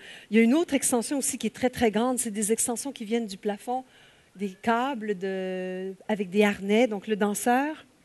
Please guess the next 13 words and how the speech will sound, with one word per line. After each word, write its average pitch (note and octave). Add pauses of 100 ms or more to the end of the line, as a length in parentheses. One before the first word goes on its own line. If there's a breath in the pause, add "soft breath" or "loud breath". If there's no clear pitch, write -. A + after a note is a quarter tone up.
(1700 soft breath)
pouvait, A#3+
euh, G3
flotter C#4
au-dessus B3+
du F#3+
sol. A3+
Donc G#3+
j'ai G#3
utilisé A3+
les B3+
harnais, G#3+ (960 loud breath)
mais A3
pas, C4+